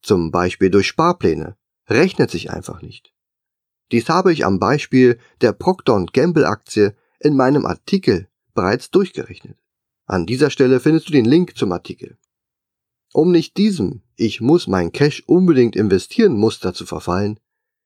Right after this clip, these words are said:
kann man die theoretische Gesamtdividende dazu nutzen, um seinen Dividendenertrag ganzheitlich zu betrachten.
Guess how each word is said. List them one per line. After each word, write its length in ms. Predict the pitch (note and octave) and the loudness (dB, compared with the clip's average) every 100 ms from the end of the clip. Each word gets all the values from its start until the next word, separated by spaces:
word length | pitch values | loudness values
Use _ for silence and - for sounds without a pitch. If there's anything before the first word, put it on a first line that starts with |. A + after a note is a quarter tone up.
| - | -6
kann 140 | B2 | -4
man 120 | C3+ | -2
die 120 | C3+ B2 | -2 0
theoretische 600 | C3+ C3 D#3 F#3 D#3 A#2 | 2 4 4 0 -2 -2
Gesamtdividende 840 | G2 G2 C#3+ - B2 A2 A2 G#2+ | -2 -2 -2 -2 -2 2 2 2
dazu 300 | G2 - - | 0 -2 -4
nutzen, 560 | E2 B2+ - B2+ A2+ - _ _ | -2 -2 -2 -4 -4 -6 _ _
um 320 | - F#3+ F#3 | 0 2 2
seinen 280 | B2 G2+ F#2+ | 2 2 2
Dividendenertrag 1000 | F#2 F2+ - F#3+ F3 - - E2+ E2 _ _ - | 0 0 0 0 0 -4 -6 -12 -12 _ _ -6
ganzheitlich 760 | G#2+ D#3+ - B2+ B2 A#2 A2+ | -4 -4 -2 -4 0 -2 -2
zu 120 | - | -4
betrachten. 600 | A2+ A#2 E3+ E3 - - | -4 -2 -4 -4 -10 -20